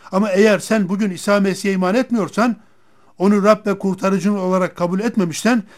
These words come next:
senin için hiçbir şans yoktur. İsa geldiğinde ya da öldüğün zaman kaybedenler tarafında olacaksın. Yani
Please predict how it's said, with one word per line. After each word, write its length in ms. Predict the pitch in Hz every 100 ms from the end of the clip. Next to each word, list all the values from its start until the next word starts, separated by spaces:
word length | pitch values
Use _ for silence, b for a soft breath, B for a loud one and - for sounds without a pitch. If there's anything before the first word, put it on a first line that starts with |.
| B
senin 320 | - 170 175
için 240 | 156 - 156
hiçbir 320 | 208 - 170
şans 340 | - 147 -
yoktur. 260 | 135 - 113 _ _ _ _ 156
İsa 220 | - 165
geldiğinde 460 | 151 147 139 160
ya 180 | 180 165
da 40 | 156
öldüğün 360 | 151 147 165
zaman 360 | 139 151 220 202 b b b b b
kaybedenler 720 | - 180 196 180 175 170 170 -
tarafında 400 | 151 147 151 151
olacaksın. 420 | 147 147 123 127
Yani 280 | 156 254